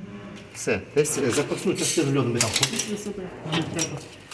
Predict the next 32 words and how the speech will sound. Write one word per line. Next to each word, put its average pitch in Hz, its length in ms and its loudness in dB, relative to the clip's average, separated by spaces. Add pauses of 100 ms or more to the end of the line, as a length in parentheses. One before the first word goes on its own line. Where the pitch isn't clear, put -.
Це 165 160 2
десь 156 120 0
під 139 160 4
рукою 117 320 2
робоча 101 380 0
частинка, - 440 -2
щоб 104 180 -6
його 131 160 4
брати. 87 240 0 (680)
Беремо 180 240 4
його 147 240 4
на 139 200 2 (680)
один 127 280 2
дюйм, 160 200 4
це - 160 0
у - 20 0
нас 101 140 -2
буде, 95 240 -4
наприклад. 90 400 -4 (1500)
Практично 202 440 4
вже 139 180 6
треба, 139 300 4 (200)
ну, 123 80 4
буде 135 300 4
побачити 123 720 -2
практично. 110 440 -4
Воно, 175 140 2
в 190 60 -2
принципі, 190 280 2
якщо 151 200 0
хороші 156 380 2
фітинги, 110 460 -4